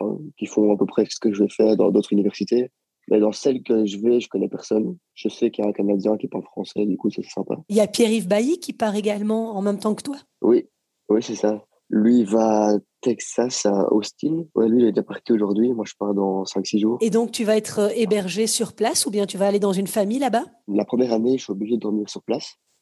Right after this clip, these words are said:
Speaker 1: dans les dortoirs. C'est que les six premiers mois pour moi, vu que je commence en janvier au lieu d'août.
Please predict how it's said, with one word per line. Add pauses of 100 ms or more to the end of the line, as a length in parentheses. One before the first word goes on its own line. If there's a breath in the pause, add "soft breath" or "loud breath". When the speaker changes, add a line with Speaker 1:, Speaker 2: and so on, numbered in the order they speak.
Speaker 1:
dans
les
dortoirs.
C'est
que
les
six
premiers
mois
pour
moi,
vu
que
je
commence
en
janvier
au
lieu
d'août.